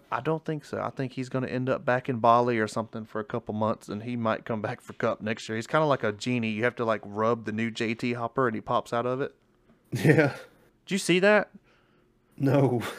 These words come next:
Speaker 1: J T,
Speaker 2: <laughs>
Speaker 1: J T released a hopper.
Speaker 2: Oh, that one. Yeah, yeah,
Speaker 1: Yeah.
Speaker 2: yeah, yeah. I've seen that. Not, not a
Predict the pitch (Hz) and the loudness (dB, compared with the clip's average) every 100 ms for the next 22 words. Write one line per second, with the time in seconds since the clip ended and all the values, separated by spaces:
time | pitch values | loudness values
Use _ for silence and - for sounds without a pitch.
0 | - 135 147 165 175 165 139 147 165 180 | -12 0 6 6 8 4 4 4 4 4
1 | 165 143 151 - 107 131 156 - - _ | 2 2 2 -2 2 4 2 -2 -10 _
2 | _ _ _ _ - 156 160 135 151 151 | _ _ _ _ 2 8 8 8 8 8
3 | 117 120 127 123 120 117 110 107 104 107 | 4 2 4 6 4 4 2 2 0 -2
4 | 107 107 - 113 107 104 107 107 120 131 | 0 0 -2 -4 0 2 0 0 2 4
5 | 113 127 131 131 120 117 | 4 2 4 4 2 0